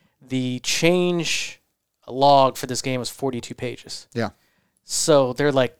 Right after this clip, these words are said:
Speaker 1: "Yeah, we need to make some changes," and, um, I have to say, they, um, it's not the same game.
Speaker 2: It's not the same game. <clears throat>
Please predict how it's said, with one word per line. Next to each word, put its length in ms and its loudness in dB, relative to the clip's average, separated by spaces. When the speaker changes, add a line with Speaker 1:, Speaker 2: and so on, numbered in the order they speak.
Speaker 1:
"Yeah, 600 -2
we 100 -2
need 140 -2
to 80 -4
make 340 -4
some 180 -10
changes," 680 -4
and, 520 -8
um, 460 -8
I 160 -12
have 140 -8
to 80 -12
say, 400 -4
they, 480 -4
um, 440 -8
it's 100 -14
not 120 2
the 80 -2
same 180 2
game. 260 -2
Speaker 2:
It's 400 0
not 320 2
the 80 -2
same 360 0
game. 380 0
<clears throat> 40 2